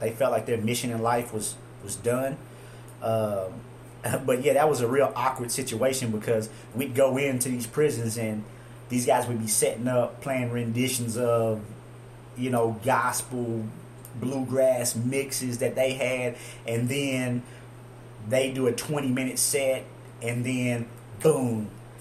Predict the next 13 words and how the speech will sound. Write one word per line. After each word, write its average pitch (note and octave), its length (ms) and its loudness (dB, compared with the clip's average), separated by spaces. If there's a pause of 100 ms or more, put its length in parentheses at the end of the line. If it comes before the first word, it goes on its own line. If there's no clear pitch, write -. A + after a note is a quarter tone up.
(340)
the A#2 80 0
beat C#3+ 360 0
a C3 80 2
drop, B2 500 2 (340)
and A#2 200 4
it's B2 200 0
like, A2+ 340 2 (800)
prisons G#3+ 600 4 (1000)
are, A2+ 180 4
are B2 100 2
pretty C3 200 0
segregated A#2+ 600 2
places. - 500 -2